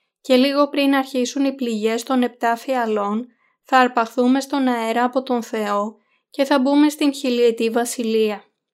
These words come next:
Όταν πραγματοποιηθεί η ελπίδα μας να βασιλέψουμε με τον Χριστό, όλα μας τα βάσανα σε αυτήν την γη θα καλυφθούν με τα παραπάνω από τις ανταμοιβές που μας περιμένουν.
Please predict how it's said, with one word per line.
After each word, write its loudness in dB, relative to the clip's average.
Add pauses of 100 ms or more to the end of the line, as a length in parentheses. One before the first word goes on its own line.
(580)
Όταν 2
πραγματοποιηθεί 0
η 2
ελπίδα -2
μας -4
να 0
βασιλέψουμε -2
με 2
τον -2
Χριστό, -4 (480)
όλα 2
μας 0
τα 0
βάσανα 0
σε -4
αυτήν 0
την -4
γη -4 (440)
θα -4
καλυφθούν 0
με 2
τα -2
παραπάνω -2
από -4
τις -6
ανταμοιβές -4
που -4
μας 0
περιμένουν. -6